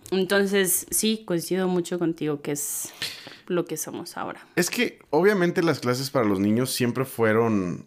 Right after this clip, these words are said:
Speaker 2: siempre buscaron que fueran muy didácticas, ¿sabes?
Speaker 1: Sí.
Speaker 2: Y yo siempre lo he dicho en estos episodios, yo me acuerdo de mis clases, me acuerdo de, de mis manualidades, de, de cómo se me llenaban los,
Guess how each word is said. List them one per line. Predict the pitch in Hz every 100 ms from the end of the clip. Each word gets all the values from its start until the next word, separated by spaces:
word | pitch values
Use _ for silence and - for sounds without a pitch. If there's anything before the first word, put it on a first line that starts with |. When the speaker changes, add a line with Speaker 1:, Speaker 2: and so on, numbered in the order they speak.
| -
Speaker 2:
siempre | - 110 135
buscaron | 110 - 113
que | 113
fueran | - 104
muy | 107 110
didácticas, | 107 101 - - 104 95 80
¿sabes? | - 90 139
Speaker 1:
Sí. | 175 160 175 - - - _
Speaker 2:
Y | - 104 101 98 95 87 - - - -
yo | 98 92
siempre | 101 135 131 127
lo | 123
he | 113
dicho | 131 135
en | 98
estos | 92 -
episodios, | 113 - 143 135 -
yo | 92
me | 117
acuerdo | - 131 135 120
de | 98
mis | 85
clases, | - 117 147 87
me | 85
acuerdo | 110 117 120
de, | 110 - - -
de | 104
mis | 98
manualidades, | 95 92 87 85 87 113 117 95 85
de, | 92 80 - - _
de | 98
cómo | 110 120
se | 123
me | 107
llenaban | 98 101 117
los, | 107